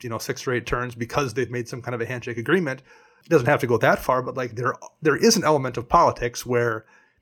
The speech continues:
people might team up to hit the person in the lead, make a temporary alliance for two turns to get the board state back to something like that resembles neutrality. You know, it also kind of screws with that a little bit because it affects,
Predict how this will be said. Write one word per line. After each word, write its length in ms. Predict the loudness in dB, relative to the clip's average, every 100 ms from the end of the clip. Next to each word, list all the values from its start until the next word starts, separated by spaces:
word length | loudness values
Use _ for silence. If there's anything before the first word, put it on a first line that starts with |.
| -4
people 240 | 0 0
might 340 | 0 -2 -2 -4
team 260 | -2 -2
up 280 | -2 -2 -6
to 300 | -6 -4 -2
hit 200 | -2 -2
the 80 | -6
person 840 | -4 -4 -2 -4 -4 -6 -12 -16 -12
in 140 | -8
the 80 | -4
lead, 640 | -2 0 2 0 0 -8 _ _ _ _ _
make 240 | 0 2 2
a 60 |
temporary 420 | 2 4 6 6
alliance 320 | 6 6 4 0
for 120 | -2
two 160 | -2
turns 360 | 0 0 0 -4
to 100 | -4
get 100 | -4
the 80 | -2
board 240 | 2 2
state 300 | 2 -2 0
back 240 | 2 2 2
to 420 | 0 0 0 -4 _ _ _ -4
something 240 | -4 -2
like 160 | -6 -8 -20 _ _ -2
that 140 | 0
resembles 460 | 2 4 6 4 4
neutrality. 600 | 2 4 4 2 -2 -10 _ _ _ -6
You 80 | -2
know, 100 | 2
it 80 |
also 260 | 4 4 2
kind 220 | 0 0
of 60 | 0
screws 300 | 0 2 4
with 100 | 4
that 160 | 4
a 60 | 4
little 180 | 4 0
bit 260 | -2 -4
because 560 | -6 0 4 4 2 -4 -14 _ _ _
it 100 | -6
affects, 560 | 0 2 2 0 -14